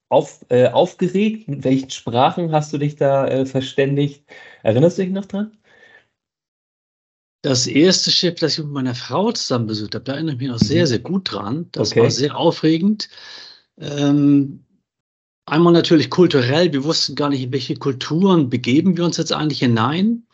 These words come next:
Speaker 1: Mhm.
Speaker 2: Wir hatten dort dann Filipinos getroffen und, äh, die sprachen natürlich alle Tagalog. Wir sprachen kein Tagalog, so konnten wir uns in Englisch aber unterhalten und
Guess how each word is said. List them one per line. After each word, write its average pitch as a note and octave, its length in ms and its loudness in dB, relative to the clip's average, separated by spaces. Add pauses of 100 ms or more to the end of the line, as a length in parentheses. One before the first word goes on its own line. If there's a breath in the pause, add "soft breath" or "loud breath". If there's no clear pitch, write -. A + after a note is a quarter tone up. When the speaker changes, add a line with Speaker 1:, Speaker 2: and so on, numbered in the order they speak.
(440 soft breath)
Speaker 1:
Mhm. G#2+ 220 -8
Speaker 2:
Wir A#2 120 0
hatten B2+ 200 -2
dort C3 340 2
dann B2+ 180 2
Filipinos B2+ 580 0
getroffen D#3 540 -4
und, B2+ 280 -2
äh, B2 280 -2 (640)
die B2+ 80 -2
sprachen C3 380 -2
natürlich B2+ 340 -2
alle B2+ 160 0
Tagalog. B2+ 500 0
Wir B2+ 100 -4
sprachen A2+ 320 -8
kein C3 200 -6
Tagalog, B2+ 460 -4
so B2 120 -6
konnten B2+ 280 -4
wir A#2+ 40 0
uns A#2 140 -2
in B2+ 60 -2
Englisch E3+ 280 4
aber D#3 120 2
unterhalten C3+ 480 0
und A2+ 160 -6